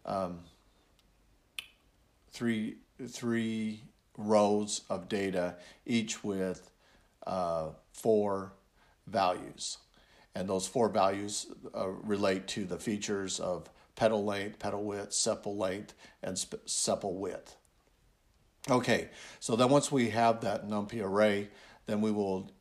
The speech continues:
uh, pass that into the classifier dot predict, and we'll pass that array in, and it will make a prediction. So it will then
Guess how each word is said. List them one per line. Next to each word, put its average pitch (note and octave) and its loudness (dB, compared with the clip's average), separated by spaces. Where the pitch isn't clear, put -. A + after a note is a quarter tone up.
uh, F#2+ 0
pass A2 2
that G#2+ 2
into G2+ -2
the G2+ -6
classifier G2+ 0
dot F#2+ 0
predict, A2 2
and G2+ -6
we'll G2 -8
pass G2+ -2
that G#2+ 0
array G2 0
in, G2 -4
and G#2 -6
it G#2+ -4
will G2 -4
make F#2+ -2
a G2 -6
prediction. G#2 -4
So G#2+ 0
it A#2 2
will G#2 2
then G#2 2